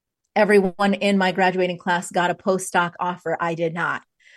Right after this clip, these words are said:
But that led to amazing other opportunities I would have never imagined had my eyes been closed to it, had I been upset about it, had I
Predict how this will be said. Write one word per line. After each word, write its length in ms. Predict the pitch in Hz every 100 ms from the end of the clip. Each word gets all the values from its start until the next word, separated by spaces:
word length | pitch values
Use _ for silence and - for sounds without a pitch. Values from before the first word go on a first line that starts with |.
| _ -
But 220 | 226 220
that 240 | 214 233 240
led 260 | 240 247 247
to 260 | 214 185
amazing 800 | 185 208 247 311 320 302 226 190 190
other 220 | 208 202
opportunities 520 | 190 202 - 233 214
I 60 | 208
would 140 | 208
have 120 | 190
never 560 | 196 220 240 285 285 294
imagined 540 | 233 202 202 208 202
had 300 | 202 202 180
my 220 | 185 175 -
eyes 280 | 185 190 180
been 180 | 175
closed 440 | 165 196 190 190 -
to 120 | 185
it, 100 | 170
had 280 | 180 185 180
I 100 | 175
been 160 | 180
upset 460 | 175 - - 208 185
about 340 | 180 175 175
it, 200 | 175 170 - _ _ _
had 240 | 214 208 208
I 480 | 190 190 185 185